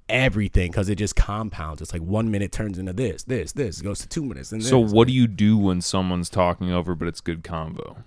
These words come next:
Speaker 1: You got two
Speaker 2: Or
Speaker 1: options.
Speaker 2: whatever, you
Speaker 1: You
Speaker 2: know?
Speaker 1: either, you either, if you're with them, most of the time, if you're with
Speaker 2: They
Speaker 1: them,
Speaker 2: look at you?
Speaker 1: yeah, like, you'll, you'll, you'll throw a sign or something, be like,
Speaker 2: Is there,
Speaker 1: "Yo."
Speaker 2: like, a clock?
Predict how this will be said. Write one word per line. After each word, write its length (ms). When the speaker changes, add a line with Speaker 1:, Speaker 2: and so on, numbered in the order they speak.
Speaker 1:
You 100
got 200
two 200
Speaker 2:
Or 20
Speaker 1:
options. 260
Speaker 2:
whatever, 240
you 60
Speaker 1:
You 80
Speaker 2:
know? 80
Speaker 1:
either, 240
you 300
either, 320
if 160
you're 160
with 320
them, 320
most 220
of 60
the 60
time, 120
if 120
you're 120
with 220
Speaker 2:
They 120
Speaker 1:
them, 140
Speaker 2:
look 240
at 120
you? 380
Speaker 1:
yeah, 340
like, 160
you'll, 180
you'll, 220
you'll 160
throw 180
a 40
sign 300
or 40
something, 280
be 60
like, 100
Speaker 2:
Is 80
there, 100
Speaker 1:
"Yo." 40
Speaker 2:
like, 140
a 80
clock? 720